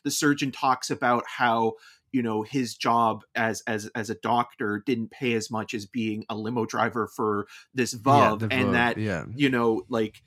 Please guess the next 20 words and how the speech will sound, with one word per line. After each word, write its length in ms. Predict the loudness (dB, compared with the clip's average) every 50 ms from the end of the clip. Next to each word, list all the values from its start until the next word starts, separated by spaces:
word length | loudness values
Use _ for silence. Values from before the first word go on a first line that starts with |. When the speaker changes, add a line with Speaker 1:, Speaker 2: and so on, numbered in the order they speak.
| _ _ _ -8 -2
Speaker 1:
his, 240 | 0 0 0 -2 -6 _
his 320 | -6 0 2 2 2 2 -2
time 440 | -6 -4 0 2 2 2 2 0
could 200 | -2 -4 -6 -4
be 400 | 0 0 2 2 0 -2 -4 -6 -4
better 180 | -2 0 0 0
used 380 | 0 0 0 0 0 0 -4
to 40 | -8
help 380 | -10 -6 -4 -4 -4 -6 _ _ -14
and 120 | -12 -8
save 360 | -2 2 2 2 2 2 -2 -6
people, 340 | -4 -4 -4 -2 -4 -4 -2
but 200 | -4 -4 -4 -6
because 360 | -10 -8 -6 -6 -6 -4 -4
the 100 | -6 -6
salary 580 | -4 0 4 6 6 6 6 2 0 -2 -2 -2
is 100 | -4 -4
so 100 | -4 -4
much 200 | -6 -6 -4 0
higher, 420 | 2 2 4 4 4 4 4